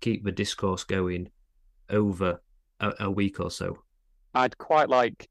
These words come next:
Speaker 2: in a future, I don't think it's gonna happen in this season, but in a future What If season, it'd be great to do in a What If with Infinity War if the other half of the Avengers were blipped instead. Like a flipping of characters, it'd be quite interesting to explore that, I think.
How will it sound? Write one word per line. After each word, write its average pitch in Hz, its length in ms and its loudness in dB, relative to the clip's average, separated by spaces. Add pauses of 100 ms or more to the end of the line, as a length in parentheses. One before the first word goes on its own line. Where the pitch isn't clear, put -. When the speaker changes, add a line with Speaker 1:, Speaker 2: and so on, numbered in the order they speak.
Speaker 2:
in 120 100 -2
a 113 60 0
future, 113 580 -4
I 107 40 0
don't 123 120 4
think 120 60 0
it's 104 80 -8
gonna 113 120 -6
happen 101 180 -4
in 95 60 -6
this 101 160 -8
season, 87 340 -8
but 92 100 -6
in 95 80 -6
a 92 40 -6
future 101 380 -6
What 98 300 -2
If 92 120 -6
season, 92 520 -4 (840)
it'd 98 100 -12
be 104 80 -6
great 110 300 4
to - 100 -20
do 104 160 -2
in 98 80 -2
a 101 40 -2
What 101 320 0
If 104 160 -6
with 104 120 -4
Infinity 104 440 -6
War 101 320 -2 (120)
if 104 200 -4
the 101 180 -8
other 95 380 2 (600)
half 98 280 4
of 98 60 -8
the 92 80 0
Avengers 92 380 -2
were 90 120 -10
blipped - 340 -12
instead. 95 460 -8 (800)
Like 95 160 0
a - 40 -4
flipping 101 380 0
of 90 80 0
characters, 95 420 -2
it'd 87 80 -6
be 101 60 -6
quite 92 220 -2
interesting 90 400 -10
to - 100 -18
explore 92 320 -4
that, 90 200 -2
I 98 60 -6
think. 101 240 -10